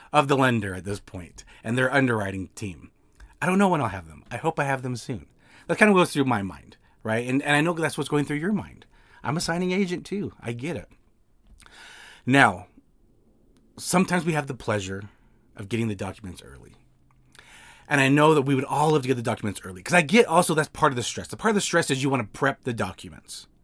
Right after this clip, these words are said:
Let me talk about that, prepping documents. So I know especially a lot of, uh, newbies,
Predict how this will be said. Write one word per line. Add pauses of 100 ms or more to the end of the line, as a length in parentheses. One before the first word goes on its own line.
(1300)
Let
me
talk
about
that,
prepping
documents. (1040)
So
I
know
especially
a
lot
of, (140)
uh,
newbies,